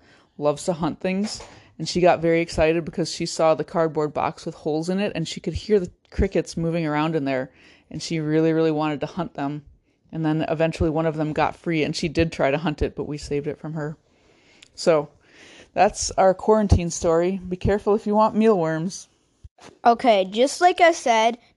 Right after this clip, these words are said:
Speaker 2: now we're gonna finish it all off with a tip.
Speaker 1: We had a moment that was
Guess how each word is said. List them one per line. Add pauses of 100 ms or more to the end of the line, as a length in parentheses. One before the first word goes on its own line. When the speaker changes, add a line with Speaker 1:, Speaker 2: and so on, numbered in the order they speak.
Speaker 2:
now
we're
gonna
finish
it
all
off
with
a
tip. (1200)
Speaker 1:
We
had
a (140)
moment
that
was